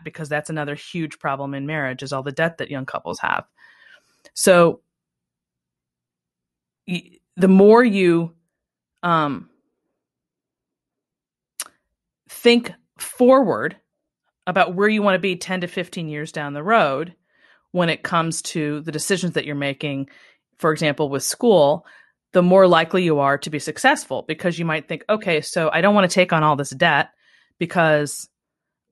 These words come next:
uh, the career I'm gonna choose is not gonna pay off," or B, "I'm gonna step out of the workforce," which I'm gonna get to that in a minute, "at some point, so I'm not gonna be able to make money to then pay off that debt."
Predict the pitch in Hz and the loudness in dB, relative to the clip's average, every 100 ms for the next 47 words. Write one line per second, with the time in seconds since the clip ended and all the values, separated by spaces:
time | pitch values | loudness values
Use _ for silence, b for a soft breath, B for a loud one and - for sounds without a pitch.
0 | - 156 147 175 - 180 180 170 165 151 | -6 -2 -2 -2 -2 2 4 2 -2 -4
1 | 165 156 147 160 143 131 151 135 147 131 | -4 -4 -6 -6 -6 -4 -8 -4 -2 -2
2 | 123 175 - 151 147 139 131 165 160 165 | 0 -2 -4 -6 -4 -4 -4 -4 -2 -2
3 | 160 151 151 156 147 143 143 131 135 - | -2 -2 -2 -2 0 0 -2 -4 -6 -6
4 | 123 120 170 - - 151 135 135 - 135 | -6 -4 -4 -10 -10 -8 -8 -8 -6 -6
5 | 131 135 127 - b b b b - 151 | -6 -8 -8 -12 b b b b -4 -2
6 | 165 131 - 220 208 208 - 156 151 151 | 0 0 2 4 4 2 4 8 8 6
7 | - 143 135 131 135 127 131 120 151 226 | 0 -2 -2 -4 -6 -6 -4 -2 2 2
8 | 240 165 147 147 143 156 135 131 123 - | 2 0 0 -2 -4 -6 -6 -6 -8 -2
9 | 151 127 131 - 135 127 147 139 - | 0 0 -2 -2 -2 -2 -2 -2 -2